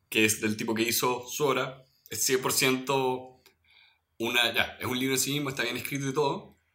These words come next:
pero también es promocionar y promover la idea de la economía de suscripción, que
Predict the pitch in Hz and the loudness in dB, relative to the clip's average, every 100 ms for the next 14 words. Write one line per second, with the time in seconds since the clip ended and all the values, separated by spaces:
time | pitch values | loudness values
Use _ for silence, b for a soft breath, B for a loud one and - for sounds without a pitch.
0 | _ _ _ _ - 127 110 110 110 127 | _ _ _ _ 2 4 6 6 6 6
1 | 139 147 151 - - _ _ _ - 120 | 8 6 4 -2 -12 _ _ _ 0 2
2 | 117 110 - 110 120 139 135 123 113 117 | 4 2 2 4 4 4 0 0 2 2
3 | 127 117 101 101 139 127 156 - - - | 2 2 2 2 4 4 0 -4 -14 -20
4 | - 117 113 117 117 123 123 127 - - | -4 0 2 2 0 0 -2 -4 -4 -2
5 | 107 90 - - | -2 -4 -6 -10